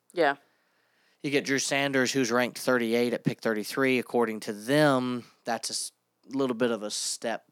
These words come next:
Speaker 2: back.
Speaker 1: Right.
Speaker 2: But that's okay because I think he's,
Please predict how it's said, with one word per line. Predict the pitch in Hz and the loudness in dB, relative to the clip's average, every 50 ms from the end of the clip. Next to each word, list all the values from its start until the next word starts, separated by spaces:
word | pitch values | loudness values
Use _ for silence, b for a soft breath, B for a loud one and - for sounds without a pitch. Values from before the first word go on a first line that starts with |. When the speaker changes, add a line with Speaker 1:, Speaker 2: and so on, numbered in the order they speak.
| _ _ | _ _
Speaker 2:
back. | - 117 120 135 147 147 - - - - - - _ _ _ | -2 0 2 2 0 0 -2 -8 -16 -16 -16 -20 _ _ _
Speaker 1:
Right. | - 156 151 139 127 - | 0 0 2 0 0 -2
Speaker 2:
But | 117 113 | -2 -2
that's | 120 117 - - | 0 -2 -2 -2
okay | 117 107 - - 143 131 131 127 | -6 -6 -6 -2 -2 0 0 0
because | 120 120 - - 104 | -2 -4 -4 -4 -4
I | 107 104 | -4 -4
think | - 123 117 104 | -4 -6 -8 -8
he's, | - 120 113 104 98 92 | -6 -6 -6 -6 -8 -12